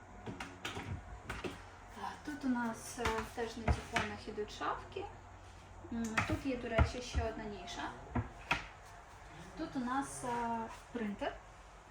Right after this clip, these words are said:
для якого спе-, е, спеціально передбачена в нас <clears throat> розетка. І тут можна складати ще папір. І тут у нас ще одна шафа. Е,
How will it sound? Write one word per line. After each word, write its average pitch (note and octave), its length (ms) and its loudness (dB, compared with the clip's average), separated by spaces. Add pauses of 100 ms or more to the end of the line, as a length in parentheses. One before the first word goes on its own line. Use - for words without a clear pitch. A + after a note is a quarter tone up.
(260)
для A3+ 120 2
якого B3+ 320 0
спе-, A#3 320 -4 (120)
е, A#3 80 0
спеціально A#3+ 520 0
передбачена A3 760 0
в G#3 60 -2
нас G#3+ 340 -2 (180)
<clears throat> B3 580 8
розетка. A3+ 680 2 (880)
І E4 180 4
тут C#4+ 240 2
можна A#3+ 300 6
складати A3 480 0
ще - 160 -4
папір. D#4+ 400 -2 (1700)
І - 40 6
тут - 280 10
у C#4 40 0
нас B3 360 0
ще B3+ 180 -6
одна G#3 200 -6
шафа. - 360 -10 (1800)
Е, G#3+ 260 0